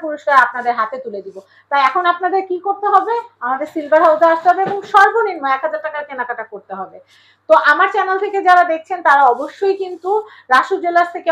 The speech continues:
অনেকেই কেনাকাটা করে কিন্তু already গিফট পেয়েছেন, অনেকেই কিন্তু ইনশাল্লাহ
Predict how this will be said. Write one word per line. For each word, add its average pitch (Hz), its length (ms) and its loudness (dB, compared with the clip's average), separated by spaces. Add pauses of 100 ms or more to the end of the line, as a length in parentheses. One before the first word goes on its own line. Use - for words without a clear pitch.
অনেকেই 320 300 -6
কেনাকাটা 330 440 -2
করে 302 200 -2
কিন্তু 302 200 -12
already 277 320 -4
গিফট 262 180 -16 (100)
পেয়েছেন, 302 420 -2 (640)
অনেকেই 339 340 0
কিন্তু 349 240 -8
ইনশাল্লাহ 302 340 0